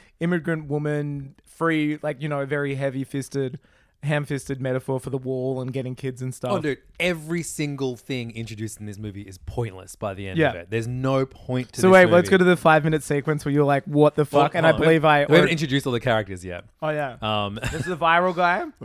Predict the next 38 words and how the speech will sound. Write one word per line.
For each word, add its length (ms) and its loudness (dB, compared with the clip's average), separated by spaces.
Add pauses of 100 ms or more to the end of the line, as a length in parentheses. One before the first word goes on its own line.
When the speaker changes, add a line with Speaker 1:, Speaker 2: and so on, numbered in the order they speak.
Speaker 2:
So, 200 2
so 140 2
yeah, 160 4
they, 120 0
they 160 0
hire 360 0
a 60 0
viral 680 -2
guy 300 -2
who, 280 -6
who 200 -8
basically 380 -6
makes 240 -10
videos 380 -8
where 120 -8
he 80 -6
kills 260 -8
as 80 -16
many 180 -10
zombies 300 -14
as 120 -14
he 80 -18
can. 360 -14 (440)
Um, 360 -14
and 120 -12
so 100 -10
they 40 -4
Speaker 1:
And 100 -4
Speaker 2:
hire 100 2
Speaker 1:
Dave 100 -2
Speaker 2:
him. 40 -4
Speaker 1:
Bautista 280 -2
goes, 280 -2 (180)
<laughs> 180 -20
"I 120 -4
love 360 -6
him." 180 -16 (180)
Speaker 2:
<laughs> 1000 -2